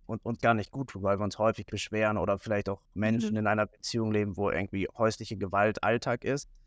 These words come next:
Speaker 1: Das liegt halt auch einfach daran, wie du eben sagtest, man hat halt diese Erinnerung und man ist weiterhin in diese Erinnerung verliebt und versucht daran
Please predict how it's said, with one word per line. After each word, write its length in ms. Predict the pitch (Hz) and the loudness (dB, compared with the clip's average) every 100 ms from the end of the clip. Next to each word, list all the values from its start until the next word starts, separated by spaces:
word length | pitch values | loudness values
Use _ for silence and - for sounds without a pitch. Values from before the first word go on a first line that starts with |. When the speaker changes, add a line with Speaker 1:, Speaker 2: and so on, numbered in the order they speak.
| _ _ | _ _
Speaker 1:
Das 100 | - | -6
liegt 140 | 131 - | -2 0
halt 100 | 101 | 0
auch 100 | 104 | 0
einfach 240 | 113 110 | -2 -4
daran, 600 | - 113 139 120 113 147 - - - - _ - - | -2 0 0 0 -4 -4 -8 -18 -20 -20 _ -18 -2
wie 120 | 117 | 0
du 100 | 117 | 2
eben 160 | 101 101 | 0 2
sagtest, 360 | 107 117 104 | 2 2 -2
man 160 | 101 101 | -4 -2
hat 140 | 113 | -2
halt 180 | 123 101 | -2 -4
diese 340 | 107 101 104 - | -4 -2 -2 -2
Erinnerung 840 | 101 107 135 120 95 104 131 196 _ _ | -2 0 2 2 0 -2 -4 -6 _ _
und 140 | 107 107 | -4 0
man 180 | 107 | 0
ist 340 | - 117 - - _ - | -2 -6 -8 -14 _ 0
weiterhin 480 | 117 135 113 123 113 | 0 0 -2 -2 -4
in 80 | |
diese 260 | 104 113 104 | -4 -2 -2
Erinnerung 580 | 104 117 135 117 110 104 | 0 2 2 2 0 -4
verliebt 520 | - 101 104 160 - | -4 -4 -2 -4 -4
und 120 | 113 | -4
versucht 280 | - 101 107 - | -4 -4 -4 2
daran 320 | 120 113 | 4 4